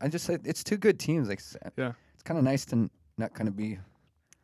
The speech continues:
Speaker 2: This is the first time in a while that I'm like, "Actually, I don't care who wins for," like, 'cause usually I want both teams to lose.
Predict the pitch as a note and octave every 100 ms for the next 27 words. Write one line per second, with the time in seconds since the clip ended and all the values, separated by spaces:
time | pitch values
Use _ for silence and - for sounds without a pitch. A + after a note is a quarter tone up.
0 | - - - _ _ - D3+ F3+ F#3+ F3
1 | D3+ F3+ E3 B2+ A#2 B2 B2+ A#2+ A2+ A#2+
2 | C#3 A3+ E3+ C3+ D#3+ A3+ A3 A#3 F3 D#3+
3 | E3 F3 - C#3+ - D#3 D#3 D3 C3+ -
4 | _ _ - D3 D#3 E3 G3 F3+ D3+ C3+
5 | C3+ - D3+ C#3+ B2 B2 E3 -